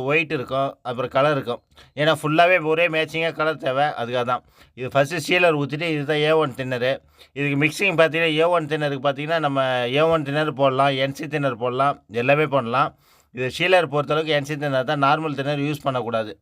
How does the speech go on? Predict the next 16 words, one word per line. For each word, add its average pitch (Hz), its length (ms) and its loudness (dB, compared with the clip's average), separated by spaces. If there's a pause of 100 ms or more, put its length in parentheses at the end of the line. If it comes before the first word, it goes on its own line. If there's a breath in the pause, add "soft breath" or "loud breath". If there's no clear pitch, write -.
(340 soft breath)
ஃபுல்லாவே 147 360 4 (240)
தின் 147 240 -8
பண்ணி, 151 280 -2 (340)
தின் 151 200 -6
பண்ணி 175 160 2
ஃபுல்லாக 165 400 4
ஒரு 143 120 -2
கோடு 139 180 -4
போடுங்க. 123 280 -8 (400 soft breath)
அதேமாதிரி 160 300 2
நம்ம 156 140 0
சேனல் 165 280 2
பிடிச்சிருந்தா 151 340 -2
மறக்காம 151 360 0
சப்ஸ்கிரைப் 147 420 0
பண்ணிங்க, 123 280 0